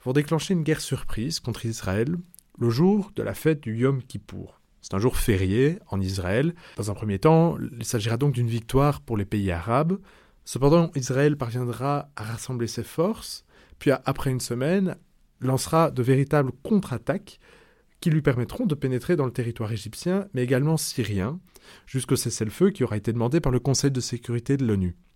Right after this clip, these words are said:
On ne saura pas refaire ici les conflits israélo-arabes et israélo-palestiniens, ni la dynamique complexe qui va suivre cette guerre du Kippour. Donc, étudions ici simplement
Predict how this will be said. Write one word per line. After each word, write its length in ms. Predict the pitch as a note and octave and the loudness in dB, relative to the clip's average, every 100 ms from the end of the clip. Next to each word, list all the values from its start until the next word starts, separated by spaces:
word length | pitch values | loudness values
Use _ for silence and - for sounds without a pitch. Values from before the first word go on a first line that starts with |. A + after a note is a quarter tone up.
| _ | _
On 60 | - | -4
ne 60 | E3 | 0
saura 240 | D#3 D3 | 0 2
pas 120 | E3 | 4
refaire 320 | C#3+ C3+ C#3 | 2 2 0
ici 400 | A#2 - D#3+ E3 C3+ | -2 -4 -2 0 0
les 140 | A#2+ | -2
conflits 320 | B2+ A#2+ C#3+ | -6 -8 -6
israélo-arabes 720 | B2 A2+ A#2 A#2 A2 G#2+ B2+ A#2 | -4 -4 -2 0 0 0 -2 -2
et 60 | |
israélo-palestiniens, 1080 | G#2+ G#2 G#2+ G#2+ G2+ G2+ F#2 - G#2 A#2+ E3+ - - - - | -2 0 0 0 0 -2 -2 -6 -4 -2 -2 -6 -16 -20 0
ni 100 | D3+ | 0
la 260 | D#3 B2+ A#2+ | 2 2 2
dynamique 400 | B2+ B2+ C#3 - | 2 0 0 -2
complexe 420 | A2 G#2+ E3 - | -4 2 2 2
qui 120 | - | -2
va 80 | A2+ | -4
suivre 440 | - - D#3+ C3 | -2 2 2 2
cette 220 | - A#2 A2+ | 0 -4 -2
guerre 200 | A#2+ A2 | -2 -2
du 100 | G2 | -6
Kippour. 500 | G2 - G2 - - _ - | -12 -12 -12 -12 -16 _ -8
Donc, 260 | C#3 - _ - | -8 -8 _ -6
étudions 400 | D#3+ D#3+ D#3+ D#3+ | -6 -2 0 0
ici 240 | D3 F#3 | 0 -4
simplement 420 | F3+ D3+ D3 D#3 | -4 -4 -2 -4